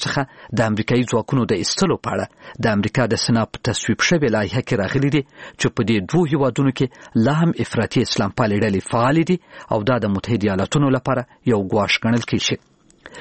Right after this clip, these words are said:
په لایحه کې دا یادونه هم شوې ده چې که څه هم په افغانستان او سوریه کې د داعش ډلې او القاعده شبکې پر ضد په مبارزه کې پرمختګ شوی، خو په دواړو هیوادونو کې د ترلاسه شویو بریاوو د ساتنې لپاره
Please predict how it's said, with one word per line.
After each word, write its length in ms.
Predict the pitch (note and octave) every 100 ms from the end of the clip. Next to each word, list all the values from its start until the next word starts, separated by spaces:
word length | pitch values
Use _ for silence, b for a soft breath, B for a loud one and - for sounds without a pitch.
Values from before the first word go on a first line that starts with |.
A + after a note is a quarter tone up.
| B -
په 100 | A#2+
لایحه 320 | A#2+ A#2+ C#3
کې 140 | -
دا 120 | B2+ C3
یادونه 400 | B2 A#2+ B2+ C#3
هم 160 | D#3 D3+
شوې 220 | - F#2 F#2
ده 60 | - B B B
چې 80 | - -
که 80 | -
څه 160 | - E3
هم 100 | D#3+
په 60 | A#2+
افغانستان 500 | G#2 A#2+ G2+ - A#2+ G2+
او 40 | -
سوریه 320 | A2 F#2 -
کې 80 | - C3+ B B B
د 120 | A#2 G#2+
داعش 220 | C3+ C#3 -
ډلې 160 | C3+ C3+
او 80 | A2
القاعده 380 | G#2 - G#2+ G#2+
شبکې 340 | - G2+ G#2 B2 -
پر 100 | F#2+
ضد 140 | C3 -
په 40 | A2+
مبارزه 400 | G#2 G#2 G2+ G2+
کې 200 | D#3 A#2+ A#2+
پرمختګ 460 | A2+ A2+ - G3 -
شوی، 220 | - E3+ - B B B
خو 80 | -
په 140 | B2 B2+ G2+
دواړو 280 | C#3 G3+ F3+
هیوادونو 440 | A2 G2 F#2+ G#2+ G2
کې 80 | - - B B A#2
د 100 | A#2
ترلاسه 440 | A#2 G#2 G2+ - -
شویو 340 | - E3+ D#3 C#3
بریاوو 480 | A#2 G2+ G2+ C#3+ C#3 C3+
د 180 | G#2+ -
ساتنې 360 | A2 - F3 C3
لپاره 280 | F#2+ B2+ A#2+